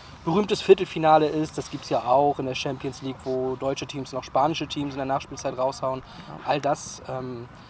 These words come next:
Speaker 1: sind ja große Momente im Fußball gewesen und wir wollen in diesem Podcast die Zeit nochmal quasi zurückdrehen,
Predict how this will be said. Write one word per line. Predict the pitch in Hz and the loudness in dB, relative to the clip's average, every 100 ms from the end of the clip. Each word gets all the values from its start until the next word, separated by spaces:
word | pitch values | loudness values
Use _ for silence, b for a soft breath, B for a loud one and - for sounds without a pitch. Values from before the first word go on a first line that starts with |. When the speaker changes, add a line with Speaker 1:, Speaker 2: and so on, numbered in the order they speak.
| B B | B B
Speaker 1:
sind | 170 170 | 2 4
ja | 151 | 6
große | 143 160 151 | 4 2 0
Momente | 143 151 | -2 -2
im | 139 | -4
Fußball | - 160 147 | -8 -4 -2
gewesen | 131 139 156 151 | -2 -4 -4 -6
und | - | -6
wir | 339 | -4
wollen | 285 277 254 226 | -2 -4 -6 -4
in | 185 | -4
diesem | 175 175 175 160 160 147 | -4 -2 0 0 -6 -4
Podcast | - 143 - 135 135 - B B B B B | -2 -2 -2 -4 -4 -10 B B B B B
die | 156 | -10
Zeit | - 175 185 | 2 4 4
nochmal | 156 139 143 139 127 - - | 2 2 2 2 -2 -12 -8
quasi | - 139 135 131 | 0 0 0 -6
zurückdrehen, | - 143 160 - 135 143 | -4 -2 -2 -4 -2 -2